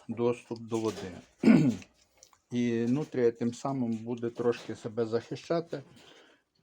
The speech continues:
і легше переносити жару. Їсти, звичайно, вдень вони дуже погано їдять, гранулу, але непогано вони їдять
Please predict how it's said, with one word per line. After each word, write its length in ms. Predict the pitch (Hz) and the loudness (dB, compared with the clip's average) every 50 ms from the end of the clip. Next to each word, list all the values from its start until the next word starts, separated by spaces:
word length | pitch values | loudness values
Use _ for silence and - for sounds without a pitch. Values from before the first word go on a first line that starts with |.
| _ - | _ -6
і 300 | - 123 123 123 123 120 | -2 0 0 2 2 2
легше 360 | 120 127 135 131 - - 120 | 2 0 0 -2 -4 -8 -10
переносити 1040 | 117 - 120 110 110 113 117 117 120 120 - - 117 120 _ - 113 110 110 107 104 - - - - - - _ _ - | -8 -6 -6 -4 -2 -2 -2 -2 -4 -4 -6 -8 -10 -8 _ -4 -2 -2 -2 -4 -6 -10 -18 -20 -20 -20 -20 _ _ -6
жару. 460 | 113 101 117 113 104 95 90 92 - _ _ _ | 0 2 2 2 2 -2 -8 -10 -16 _ _ _
Їсти, 540 | 127 135 151 170 165 - - - 117 107 107 - - - _ _ _ _ | -8 -4 -4 -4 -6 -6 -8 -8 -8 -8 -8 -10 -16 -20 _ _ _ _
звичайно, 720 | 113 107 110 120 123 - - 127 123 120 120 113 113 113 | -14 -8 -6 -4 -4 -4 -4 -4 -2 0 0 0 0 -2
вдень 420 | 113 113 117 117 110 107 101 104 - _ _ _ _ _ _ _ - | -4 -4 -4 -4 -4 -4 -6 -10 -14 _ _ _ _ _ _ _ -12
вони 500 | 117 110 117 123 117 113 113 107 107 101 | -8 -2 0 2 2 2 2 0 -2 -4
дуже 380 | 98 110 127 123 120 98 107 107 | -4 -2 -2 -2 0 0 -2 -2
погано 460 | - - 110 104 107 104 104 107 107 | -2 -4 -6 -4 -4 -4 -4 -4 -4
їдять, 440 | 117 127 139 - - 202 185 165 123 | -4 -4 -4 -4 -4 -4 -4 -6 -6
гранулу, 680 | 95 117 131 160 170 160 160 151 139 131 135 135 - _ _ - _ _ _ _ _ _ _ _ _ _ _ _ | -8 -8 -6 -6 -8 -8 -8 -8 -8 -8 -8 -10 -12 _ _ -20 _ _ _ _ _ _ _ _ _ _ _ _
але 320 | - 139 147 151 151 143 131 | -6 -4 -4 -2 -2 -2 -2
непогано 640 | 127 131 127 - - 139 127 143 156 160 151 139 120 | 0 -2 -2 -4 -6 -6 -6 -6 -8 -8 -8 -8 -6
вони 340 | 110 110 113 117 120 120 | -6 -4 -2 -2 -2 -2
їдять 600 | 117 113 110 113 110 123 131 131 123 127 - - | -4 -4 -6 -6 -4 -2 -2 -2 -4 -6 -10 -18